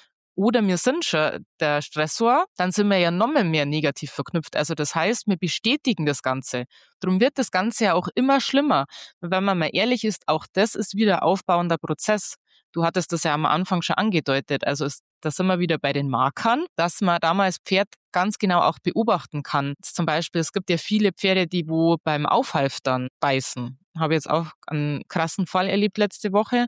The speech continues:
Da gibt's davor einfach auch schon andere Anzeichen, dass das Pferd eigentlich schon da probiert, das Halftern zum Unterbinden, also dass es rauskommt aus der Situation. Warum auch immer, das ist ja jetzt erstmal egal.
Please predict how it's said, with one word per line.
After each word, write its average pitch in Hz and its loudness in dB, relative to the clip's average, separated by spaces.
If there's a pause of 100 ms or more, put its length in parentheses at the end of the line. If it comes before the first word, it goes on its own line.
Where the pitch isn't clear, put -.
Da 175 0
gibt's - -4
davor 180 2
einfach 180 -2
auch 165 0
schon - -2
andere 185 2
Anzeichen, 156 -2
dass 151 0
das 165 -4 (120)
Pferd 175 0 (480)
eigentlich 233 0
schon 190 -2
da 160 4
probiert, 214 0 (320)
das 175 -2
Halftern 202 0 (140)
zum - -2
Unterbinden, 190 0
also 151 -2
dass 160 -2
es 170 -2
rauskommt 175 0
aus 139 -2
der 143 -10
Situation. 147 -8
Warum 196 2
auch 226 2
immer, 214 2
das 185 2
ist - -8
ja 160 2
jetzt 165 -2
erstmal 180 -2
egal. 180 2